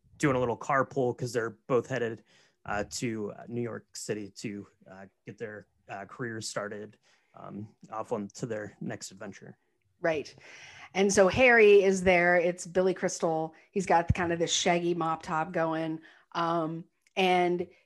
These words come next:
Speaker 2: he is professing kind of this undying love to, uh, his girlfriend, Amanda, and,
Speaker 1: Mm-hmm.
Speaker 2: you know, try, they're, you know, versus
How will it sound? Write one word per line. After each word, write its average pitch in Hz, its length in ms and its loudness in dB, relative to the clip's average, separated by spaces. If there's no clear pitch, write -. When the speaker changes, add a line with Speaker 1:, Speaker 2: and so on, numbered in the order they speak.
Speaker 2:
he 220 480 0
is 190 160 2
professing 185 720 0
kind 185 180 -2
of 170 60 -2
this 170 180 -4
undying 175 480 0
love 160 500 -2
to, 156 560 -6
uh, 147 180 -4
his 156 200 -8
girlfriend, 147 460 -4
Amanda, 160 540 -2
and, 165 500 0
Speaker 1:
Mm-hmm. 107 100 -2
Speaker 2:
you 160 140 -4
know, 156 320 -4
try, 175 360 0
they're, 170 360 0
you 170 240 -10
know, 170 80 0
versus 196 600 2